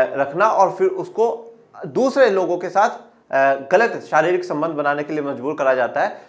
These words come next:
तो वो क्या है? वेश्यावृत्ति कहलाता है। ओके, तो वेश्यावृत्ति को भी इसमें शामिल करा गया है कि वेश्यावृत्ति भी क्या है? मानव दुर्व्यापार का भाग है, तो ये काम नहीं हो सकते। इसके अलावा किसी को, महिला को दासी या दास नहीं बना सकते। आप भारतीय समाज में देखेंगे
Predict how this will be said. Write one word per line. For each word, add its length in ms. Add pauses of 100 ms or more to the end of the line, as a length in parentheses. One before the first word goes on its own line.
तो 80
वो 80
क्या 120
है? 60
वेश्यावृत्ति 600
कहलाता 540
है। 140 (200)
ओके, 200
तो 340
वेश्यावृत्ति 560
को 200 (260)
भी 80
इसमें 200
शामिल 280
करा 180
गया 140
है 60
कि 60
वेश्यावृत्ति 520
भी 100
क्या 160
है? 300 (100)
मानव 260
दुर्व्यापार 460
का 420
भाग 280
है, 140 (180)
तो 80
ये 200
काम 300
नहीं 180
हो 80
सकते। 320 (280)
इसके 240
अलावा 500 (440)
किसी 260
को, 160
महिला 340
को 140
दासी 460
या 80
दास 340
नहीं 120
बना 160
सकते। 300
आप 240
भारतीय 360
समाज 320
में 180
देखेंगे 360